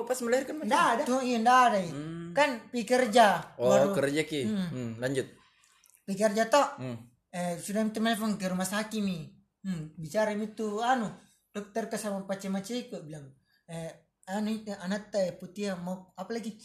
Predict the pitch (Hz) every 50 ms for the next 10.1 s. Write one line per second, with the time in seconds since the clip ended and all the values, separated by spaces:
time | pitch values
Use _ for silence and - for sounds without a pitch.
0 | - - 185 196 202 202 202 - 135 - 156 165 165 160 165 175 - 196 - 185
1 | 165 147 127 - 185 185 190 190 190 185 190 202 190 190 - 202 - 196 185 175
2 | 131 131 226 226 110 - - - - 190 190 185 185 175 175 - - - 190 156
3 | 139 - - _ _ - 151 165 190 196 196 196 180 165 151 - - _ _ _
4 | _ _ _ - 165 175 175 196 196 190 180 - - - _ _ - 196 190 -
5 | - - _ _ _ _ _ - 214 214 214 - - _ 180 208 233 226 - 240
6 | 202 277 269 269 262 247 214 180 156 165 185 190 190 233 247 247 233 233 226 254
7 | 262 262 269 247 247 277 277 269 277 - - - 311 311 - - 277 254 123 120
8 | 190 196 196 - - 202 208 202 185 156 - - 262 262 - 156 160 170 175 170
9 | 220 226 226 226 220 226 247 214 180 156 143 240 254 - 226 240 247 302 302 294
10 | 302